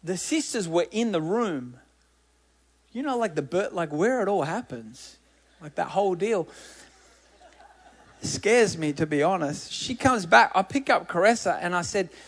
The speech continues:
"But what happened?" I said to her, how dumb am I? I said, "Baby, tell me what happened."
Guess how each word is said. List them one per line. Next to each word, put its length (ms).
"But 180
what 200
happened?" 800
I 80
said 280
to 120
her, 240
how 180
dumb 240
am 120
I? 120
I 40
said, 220
"Baby, 240
tell 320
me 160
what 280
happened." 760